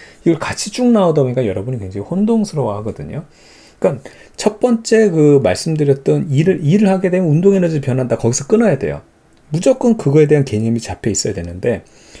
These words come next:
일하면 무조건 운동 에너지가 변해야 되는데 거기에 뭐가 끼어든다? 보이지 않는 유홍철 혹은 보이는 유홍철이 끼어들게 되면 걔가 어떻게 되냐면 일한 것이 운동 에너지로 바로 가는 게 아니라 이 유홍철의 모양이 이렇게 뭐 늘어나거나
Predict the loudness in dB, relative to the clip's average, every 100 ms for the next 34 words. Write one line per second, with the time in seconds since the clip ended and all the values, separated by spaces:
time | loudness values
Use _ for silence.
0 | -20 -6 0 4 4 4 2 0 0 2
1 | 0 0 -2 -4 -4 -4 -4 -6 -8 -8
2 | -6 -2 0 0 0 0 0 -2 -6 -6
3 | -6 -12 _ _ 2 4 4 2 2 0
4 | 0 -2 -2 -6 -2 0 2 4 4 4
5 | 2 0 -2 -2 -2 -2 0 2 2 0
6 | 0 0 -2 -4 -6 -4 -4 -6 -6 -6
7 | -6 -4 -2 -2 -4 -12 -2 2 4 4
8 | 0 0 0 4 4 4 2 2 0 -2
9 | -2 0 0 -2 -4 -4 -2 0 0 -2
10 | -2 0 2 0 -2 -2 0 2 2 2
11 | 0 -2 -4 -6 -4 0 2 2 0 -4
12 | -10